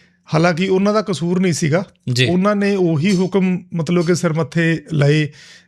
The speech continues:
Speaker 1: ਜਿਹੜੇ ਉਹਨਾਂ ਨੂੰ ਉਹਨਾਂ ਦੇ ਪੋਲੀਟੀਕਲ ਬੌਸਿਸ ਤੋਂ ਆਏ।
Speaker 2: ਹੂੰ।
Speaker 1: ਪਰ ਅਖੀਰ ਨੂੰ ਜਿਹੜੀ ਗਾਜ ਗਿਰਦੀ ਦੀਂਦੀ ਹੈ ਜਾਂ ਗਿਰੀ ਹੈ, ਉਹ ਇਹਨਾਂ ਅਫਸਰਾਂ ਦੀ ਗਿਰਦੀ ਹੈ ਜੀ। ਇਹਨਾਂ ਨੂੰ ਵੀ ਸਮਝਣਾ ਚਾਹੀਦਾ ਹੈ ਵੀ ਕਿਤੇ ਨਾ ਜਿਹੜਾ ਸਟੇਟ ਹੈ ਨਾ,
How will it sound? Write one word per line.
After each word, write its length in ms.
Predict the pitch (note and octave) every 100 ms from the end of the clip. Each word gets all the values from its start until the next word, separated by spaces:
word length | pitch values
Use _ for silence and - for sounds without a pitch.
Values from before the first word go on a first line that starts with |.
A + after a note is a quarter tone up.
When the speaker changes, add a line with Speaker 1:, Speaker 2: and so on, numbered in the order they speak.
| C#3
Speaker 1:
ਜਿਹੜੇ 260 | D3+ F#3
ਉਹਨਾਂ 300 | G3 F#3 G3
ਨੂੰ 240 | F#3 F#3 F3
ਉਹਨਾਂ 180 | F3 F#3
ਦੇ 120 | F#3
ਪੋਲੀਟੀਕਲ 520 | F#3 E3+ D#3+ G3 F#3
ਬੌਸਿਸ 400 | D#3 D3 - D3
ਤੋਂ 180 | F3+ D#3
ਆਏ। 220 | C#3+ C#3
Speaker 2:
ਹੂੰ। 500 | C3+ - C#3 A#2+ G2
Speaker 1:
ਪਰ 220 | A#3+ B3+
ਅਖੀਰ 380 | A#3 - A3 A#3+
ਨੂੰ 180 | A3+ A#3+
ਜਿਹੜੀ 180 | B3 B3
ਗਾਜ 280 | F#3+ F3+ F3+
ਗਿਰਦੀ 380 | F3 F3+ G#3
ਦੀਂਦੀ 400 | F3+ F3 G3 G#3+
ਹੈ 100 | G3
ਜਾਂ 140 | F3+ G3+
ਗਿਰੀ 400 | C#3+ E3 G#3+ G#3
ਹੈ, 260 | F3+ E3+ E3 - _ C4
ਉਹ 280 | B3 C4
ਇਹਨਾਂ 260 | A#3 A#3+ C4
ਅਫਸਰਾਂ 280 | - G#3 G#3+
ਦੀ 160 | F#3
ਗਿਰਦੀ 280 | D3+ C#3 E3+
ਹੈ 60 | C#3+
ਜੀ। 220 | A#2+ A2 - _ _ - - - _ A3+
ਇਹਨਾਂ 240 | B3+ D4
ਨੂੰ 100 | C#4+
ਵੀ 240 | C#4 A#3 A3 -
ਸਮਝਣਾ 460 | - G3+ B3 B3
ਚਾਹੀਦਾ 360 | G3+ F3 E3+ F3
ਹੈ 80 | F3
ਵੀ 400 | F#3+ F#3+ F#3+ - _ _ -
ਕਿਤੇ 360 | F3+ F#3+ F#3+
ਨਾ 260 | F#3+ G3 F#3+
ਜਿਹੜਾ 220 | E3+ G3+
ਸਟੇਟ 380 | - E3 E3 D#3+
ਹੈ 80 | C#3
ਨਾ, 140 | F#3+